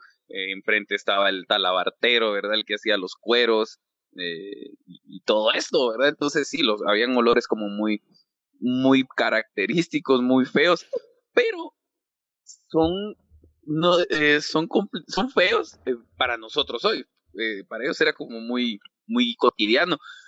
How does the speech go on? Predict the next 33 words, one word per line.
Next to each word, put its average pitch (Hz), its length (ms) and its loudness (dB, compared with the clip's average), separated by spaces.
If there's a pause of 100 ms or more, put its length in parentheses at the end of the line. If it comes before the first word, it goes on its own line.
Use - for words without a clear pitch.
(200)
pero 175 220 2
te 165 80 0
das 156 140 -2
cuenta, 254 200 2
o - 20 0
sea, 170 100 2
todo 208 160 0
lo - 100 0
que, - 200 -2
todo 185 140 2
lo 381 80 4
que - 80 0
explicaste 147 540 -2
ahorita 226 360 0 (380)
era 135 300 -2
porque 143 320 2
era 120 100 4
en 127 140 -4
base 117 400 -2 (220)
al 123 160 -6
conocimiento 107 720 -4
de 92 80 0
la 92 180 -4
época, - 400 -6 (240)
o - 60 -10
sea, 131 180 0
en, 123 160 -4
en, 120 260 -4 (140)
en 120 180 -10
lo 120 160 -2
que 117 140 0
ellos 135 300 2
conocían, 160 800 0